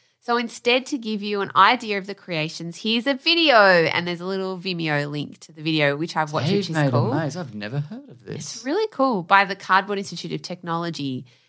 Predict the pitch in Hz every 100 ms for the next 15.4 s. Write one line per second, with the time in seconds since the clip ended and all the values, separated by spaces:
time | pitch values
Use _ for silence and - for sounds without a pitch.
0 | _ 214 208 214 247 - 233 202 196 170
1 | 175 - 170 185 185 185 180 165 165 156
2 | 175 185 175 165 147 143 147 170 202 254
3 | 320 233 156 151 202 220 285 226 - -
4 | 156 160 143 - 214 247 240 226 226 247
5 | 233 202 - 165 156 147 143 143 - _
6 | - 269 220 277 302 302 294 262 247 220
7 | 220 196 226 208 165 143 139 185 196 196
8 | 185 - 185 170 165 151 156 151 147 180
9 | - 220 277 311 _ _ 214 240 - -
10 | 285 208 160 143 - - - 143 147 -
11 | _ - - _ - 262 294 302 311 302
12 | 233 220 226 202 190 165 156 156 - 175
13 | 170 196 202 - 175 160 165 165 156 151
14 | 156 160 - 269 294 294 262 262 269 247
15 | - 196 156 147